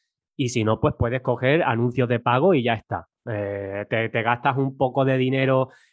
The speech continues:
en, con alguien que en-, entienda más o menos el tema de cómo funcionan las, las campañas y tal,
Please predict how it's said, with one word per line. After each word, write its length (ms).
en, 200
con 180
alguien 320
que 200
en-, 180
entienda 520
más 160
o 100
menos 220
el 80
tema 240
de 100
cómo 220
funcionan 480
las, 300
las 200
campañas 640
y 120
tal, 240